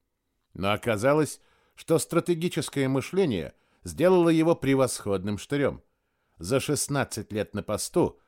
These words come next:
дольше, чем любой штырь равнинных в истории, Цзуэн Ню сделал боевую часть клана более подвижной и гибкой. Он разделил обязанности, расширил технические возможности клана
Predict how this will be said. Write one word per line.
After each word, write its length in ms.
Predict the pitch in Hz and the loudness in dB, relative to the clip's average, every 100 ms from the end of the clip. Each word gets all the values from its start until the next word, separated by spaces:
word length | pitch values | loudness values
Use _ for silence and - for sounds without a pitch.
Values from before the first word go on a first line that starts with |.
| _ _ | _ _
дольше, 520 | - 80 156 165 - 139 | -6 4 4 4 0 -4
чем 260 | - 139 | 0 0
любой 300 | 139 139 143 | 0 0 0
штырь 320 | 131 - 139 | -2 -2 0
равнинных 680 | 120 127 123 135 120 107 - | 2 0 0 -2 0 -2 -4
в 60 | 95 | -6
истории, 540 | - - 143 78 67 _ _ _ - | -4 -2 -2 -2 -8 _ _ _ -16
Цзуэн 460 | 76 101 110 110 110 | -6 -2 0 0 0
Ню 240 | 139 127 _ _ _ | 0 -2 _ _ _
сделал 480 | - 78 113 156 156 | -14 -4 2 6 6
боевую 460 | 131 135 135 143 127 | 6 4 6 4 2
часть 340 | - 127 - | 0 -4 -4
клана 360 | - 135 151 135 | 0 2 2 2
более 380 | 123 127 123 120 | 4 4 4 2
подвижной 680 | 127 110 101 120 104 113 | 0 0 0 -2 -2 -4
и 180 | 113 127 | -4 -4
гибкой. 540 | 107 151 - - 73 - _ _ _ _ _ _ - | -4 -2 -2 -6 -16 -18 _ _ _ _ _ _ -6
Он 200 | 104 110 | -2 0
разделил 540 | 110 98 113 120 120 - | 0 -2 0 0 0 -2
обязанности, 880 | 113 135 127 92 78 76 - 65 - _ _ - | -2 0 0 -2 -8 -12 -14 -14 -16 _ _ -8
расширил 580 | 95 147 - 190 185 160 | -2 -2 0 2 2 2
технические 720 | 170 - 160 147 143 - 135 | -2 -2 -2 -2 -6 0 2
возможности 680 | 123 110 120 95 101 - 98 | 2 2 -2 -2 -6 -8 -8
клана 440 | 104 123 123 95 | -2 0 0 -4